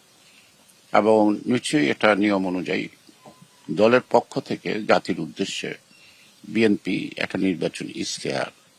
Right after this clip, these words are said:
ঘোষণা করবে। সেই ইশতেহারের সাথে আমাকে কিছু সামঞ্জস্য রাখতে হবে। তারপরে স্থানীয় পর্যায়ে কিছু ডিমান্ড আছে, বা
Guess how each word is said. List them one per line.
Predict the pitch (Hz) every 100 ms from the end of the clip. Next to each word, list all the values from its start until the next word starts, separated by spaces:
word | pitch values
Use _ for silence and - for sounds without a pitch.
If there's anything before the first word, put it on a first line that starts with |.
| _ _ -
ঘোষণা | 107 - - -
করবে। | - - - - - _ _ _ _ _ _ - -
সেই | 135 127 123
ইশতেহারের | - - 160 160 -
সাথে | 160 160 131
আমাকে | 127 117
কিছু | 127 127 110 -
সামঞ্জস্য | 95 95 90 - - 95 92 90
রাখতে | - - 120
হবে। | 139 151 - _ _ _ _ _ _ _ _ _ _ 147
তারপরে | 147 165 147 -
স্থানীয় | 120 117 117 110 110
পর্যায়ে | 98 92 90 -
কিছু | 98 - 95 85 76
ডিমান্ড | 87 98 78 -
আছে, | - - - - _ _ _ _ _ _ _ _ -
বা | -